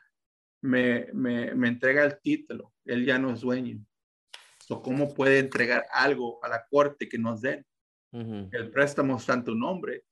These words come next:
Speaker 1: pero no eres dueño. Es todo lo que puedo decir porque es una procesa bien grande. Pero
Speaker 2: Ya.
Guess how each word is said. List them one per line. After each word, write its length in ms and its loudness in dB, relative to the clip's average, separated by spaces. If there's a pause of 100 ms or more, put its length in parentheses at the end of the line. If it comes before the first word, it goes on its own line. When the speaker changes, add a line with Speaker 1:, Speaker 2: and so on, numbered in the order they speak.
(160)
Speaker 1:
pero 220 0
no 180 2
eres 200 0
dueño. 380 0 (580)
Es 200 -2
todo 120 6
lo 100 6
que 60 -2
puedo 180 4
decir 320 2
porque 200 -4
es 120 -4
una 240 -2
procesa 360 -6
bien 120 -2
grande. 360 0 (360)
Pero 220 4
Speaker 2:
Ya. 320 -2